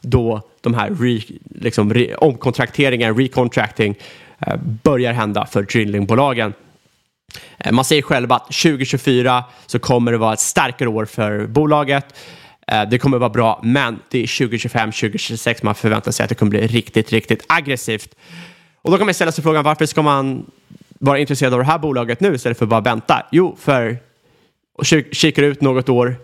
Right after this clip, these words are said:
ett eller två år, så ser det väldigt, väldigt billigt ut. Handlas till P E fyra komma fem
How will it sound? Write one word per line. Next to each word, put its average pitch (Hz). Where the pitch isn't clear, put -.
ett -
eller 117
två 120
år, 113
så -
ser 120
det 113
väldigt, 104
väldigt 104
billigt 110
ut. 107
Handlas 113
till 110
P 117
E 110
fyra 113
komma 117
fem 131